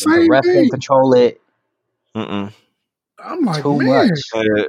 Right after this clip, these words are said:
Speaker 3: and then you had Matt Hardy come out for God knows why. I, mm-mm.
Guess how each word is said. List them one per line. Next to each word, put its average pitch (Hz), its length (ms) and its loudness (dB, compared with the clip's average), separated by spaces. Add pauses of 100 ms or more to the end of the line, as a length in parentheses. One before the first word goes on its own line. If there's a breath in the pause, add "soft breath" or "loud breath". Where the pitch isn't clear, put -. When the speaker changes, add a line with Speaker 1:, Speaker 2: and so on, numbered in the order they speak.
Speaker 3:
and 117 100 -2
then 117 140 0
you 120 60 2
had 117 160 2
Matt 117 260 -2
Hardy 120 260 0
come 110 300 -2
out 110 280 0
for 92 380 0
God 98 360 2
knows 98 280 0
why. 95 540 2
I, 90 500 -2 (840)
mm-mm. 92 400 -10